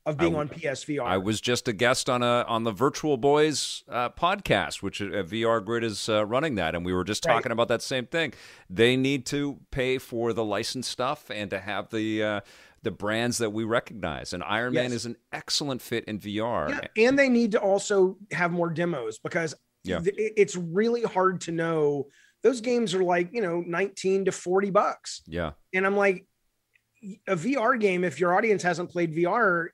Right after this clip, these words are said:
Speaker 1: it, it's, it's, it, it, it's, it can be so different than what you see on a two D flat screen that I'm not gonna roll the dice with a thirty-nine dollar adventure game if, if I
Speaker 2: Yes.
Speaker 1: can't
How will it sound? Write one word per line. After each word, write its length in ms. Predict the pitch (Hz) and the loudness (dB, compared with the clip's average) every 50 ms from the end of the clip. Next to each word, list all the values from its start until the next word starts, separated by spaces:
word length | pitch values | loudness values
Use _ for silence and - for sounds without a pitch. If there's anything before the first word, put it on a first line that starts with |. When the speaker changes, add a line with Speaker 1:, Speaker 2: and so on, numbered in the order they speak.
| _ | _
Speaker 1:
it, 160 | - 185 180 - - | 0 0 0 2 0
it's, 200 | 185 160 - - - | -2 -2 -2 0 0
it's, 240 | 180 - - - - _ | 0 0 0 -4 -10 _
it, 200 | - 190 185 190 - - | 4 4 4 4 2 2
it, 220 | 196 185 180 180 _ - | 2 2 2 0 _ -4
it's, 320 | 196 160 - - - - - - | -4 -4 -4 -6 -10 -8 -6 -8
it 100 | 196 - | -6 -4
can 140 | 202 220 | -4 -2
be 100 | 202 196 | -2 -2
so 300 | 175 - - - 247 254 | -2 -2 -2 0 0 0
different 460 | 202 160 214 220 - 196 180 160 156 151 | 4 4 4 4 4 2 -2 -2 -2 -4
than 160 | 160 160 160 | -4 -2 -2
what 160 | 170 175 - | -4 -4 -4
you 80 | 180 170 | -6 -6
see 400 | 156 - - 202 202 185 180 185 | -6 -6 -6 -4 -4 -2 -2 -2
on 160 | - 170 165 | -2 -2 -4
a 60 | 151 | -6
two 200 | - - - 208 180 | -6 -8 -8 -6 -6
D 120 | 175 165 | -6 -6
flat 340 | 147 - 160 180 202 214 208 | -6 -2 0 0 0 0 -2
screen 480 | - - 160 147 139 135 131 135 135 - _ _ _ _ _ _ _ _ _ _ _ 156 | -8 -10 -8 -8 -8 -8 -8 -12 -14 -16 _ _ _ _ _ _ _ _ _ _ _ 0
that 160 | 196 190 185 | 0 2 2
I'm 180 | 220 302 359 | 2 2 2
not 140 | 359 359 359 | 2 0 2
gonna 140 | - 208 180 | 2 2 4
roll 240 | 165 165 165 170 165 | 4 4 4 4 2
the 80 | 170 | 0
dice 340 | 165 147 143 156 185 185 - | -2 0 2 2 2 0 0
with 120 | - 127 123 | -4 -8 -8
a 60 | 117 | -10
thirty-nine 640 | - - 175 165 170 175 170 165 156 160 160 160 | -6 -4 -2 0 0 0 0 0 -2 -2 -2 -2
dollar 340 | 156 147 156 156 160 160 160 | -2 0 0 0 0 -2 -2
adventure 380 | 156 147 156 160 160 - 170 160 | -4 -4 -4 -4 -4 -4 -6 -4
game 480 | 151 160 156 165 185 202 214 202 - - | -4 -4 -2 0 0 0 -2 -2 -4 -4
if, 200 | - 165 139 - | -6 -6 -6 -4
if 140 | - 170 170 160 | -4 -2 0 0
I 60 | 180 | 0
Speaker 2:
Yes. 120 | 170 - - | 0 -2 -2
Speaker 1:
can't 240 | 185 180 175 175 | -2 -2 -2 -4